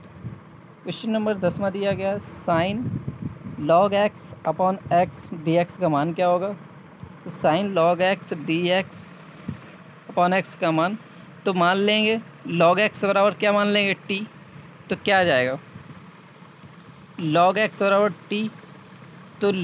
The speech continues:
log x बराबर t dx upon dt। तो log x का क्या आ जाएगा? वन upon x dx बराबर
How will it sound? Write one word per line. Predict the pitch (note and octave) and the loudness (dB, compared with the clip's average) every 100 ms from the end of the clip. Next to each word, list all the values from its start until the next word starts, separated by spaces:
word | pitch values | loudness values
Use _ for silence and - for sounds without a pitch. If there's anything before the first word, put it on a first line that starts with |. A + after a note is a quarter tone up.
| C#3+ C3+ | 2 4
log | C#3 D#3 F#3+ G3+ - - - - - - | 4 4 4 0 -10 -20 -20 -20 -10 -6
x | F3 G#3 | -4 0
बराबर | F#3+ G3 - | 2 2 0
t | G#3+ A3 - - | -2 -4 -4 -10
dx | F3 F3 F#3 G3 - - - - - - - - - - | -4 0 2 0 -2 -10 -20 -20 -20 -20 -20 -20 -18 -2
upon | D#3+ G3+ G3 G3 | 0 4 4 2
dt। | E3 D3+ C3+ C3+ C3+ - - - - | 0 -2 -2 -6 -6 -12 -20 -20 -8
तो | D#3 | 0
log | E3 E3+ | 2 2
x | G3 - | 0 -2
का | F#3+ | -8
क्या | F3 G3+ | -2 0
आ | |
जाएगा? | F#3+ G#3 G3 | 2 0 0
वन | D#3+ D#3+ F#3 | 0 0 0
upon | F3+ G3 G3+ - C#3+ | 0 -2 -2 -6 -2
x | F3 F3 - - - - - - - - E3 | 0 -2 -12 -20 -20 -20 -20 -20 -20 -12 -4
dx | E3 F3 G#3+ - - | -2 0 0 -2 -2
बराबर | E3+ F#3 A3+ | 2 4 2